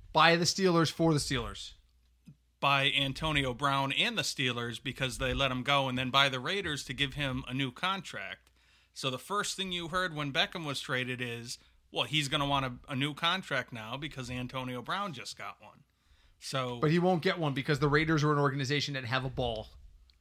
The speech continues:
Speaker 1: At least one, maybe two.
Speaker 2: Run by John Gruden. <laughs>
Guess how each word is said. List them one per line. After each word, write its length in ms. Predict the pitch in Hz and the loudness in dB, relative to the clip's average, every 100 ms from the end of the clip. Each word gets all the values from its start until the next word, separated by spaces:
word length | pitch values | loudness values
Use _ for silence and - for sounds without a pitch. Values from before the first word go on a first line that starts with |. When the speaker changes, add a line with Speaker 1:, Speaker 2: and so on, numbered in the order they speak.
| _ - | _ -8
Speaker 1:
At 140 | 160 | -4
least 240 | 165 147 - | 0 -2 -2
one, 280 | 123 107 104 | -4 -4 -6
maybe 220 | 139 143 | -4 -2
two. 280 | - 110 98 - _ - - - - - - - - 156 | -4 -6 -10 -16 _ -20 -10 -10 -10 -14 -14 -12 -12 -4
Speaker 2:
Run 280 | 143 147 139 | 2 2 4
by 160 | 131 - - | 4 4 4
John 360 | 135 147 143 | 2 4 4
Gruden. 420 | 135 160 151 120 - | 2 0 2 4 4
<laughs> 600 | - 214 196 156 156 - | 6 6 6 4 2 -2